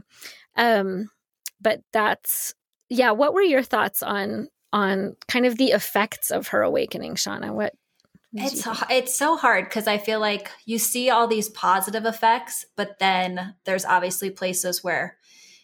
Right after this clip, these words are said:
Speaker 2: it's not, you know, it's, it's, like, harder to watch. So
Speaker 1: Mm.
Speaker 2: I was thinking that when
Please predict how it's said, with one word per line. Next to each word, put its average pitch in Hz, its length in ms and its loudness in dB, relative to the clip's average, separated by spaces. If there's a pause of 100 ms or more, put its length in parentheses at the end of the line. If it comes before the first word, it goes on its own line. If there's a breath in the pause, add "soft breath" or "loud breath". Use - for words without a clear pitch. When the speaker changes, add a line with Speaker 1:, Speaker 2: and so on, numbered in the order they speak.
(200 soft breath)
Speaker 2:
it's - 460 0 (440)
not, 175 400 2 (120)
you 214 180 2
know, 151 320 -2
it's, - 220 0
it's, - 360 -2
like, 175 200 0
harder 165 380 0
to 196 140 -4
watch. 185 640 0
So 196 540 0
Speaker 1:
Mm. 208 180 -10 (240)
Speaker 2:
I 220 80 6
was 220 140 0
thinking 233 300 0
that 202 260 0 (340 loud breath)
when 220 340 0